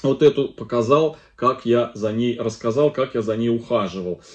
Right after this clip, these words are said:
а, все эти три месяца. Ну что, вот так вот, а, я беру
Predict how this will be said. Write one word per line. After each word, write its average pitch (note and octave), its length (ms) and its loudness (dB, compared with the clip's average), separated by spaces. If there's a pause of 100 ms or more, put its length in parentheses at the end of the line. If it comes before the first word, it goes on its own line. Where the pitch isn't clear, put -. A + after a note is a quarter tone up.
(120)
а, G2+ 220 -4
все B2+ 320 -2
эти A2+ 180 -2
три B2 280 0
месяца. G2 640 -2 (480)
Ну D#3 140 -2
что, F#3+ 260 2
вот F#3+ 200 0
так E3 200 -8
вот, D3 180 -6 (360)
а, A2+ 480 0
я B2 220 0
беру F#3 400 2